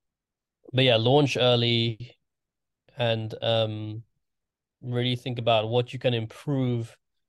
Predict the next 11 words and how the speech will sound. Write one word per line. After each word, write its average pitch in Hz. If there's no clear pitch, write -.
as 113
opposed 117
to 123
what 113
needs 120
to -
be 117
brand 113
new 110
and 110
innovative. 110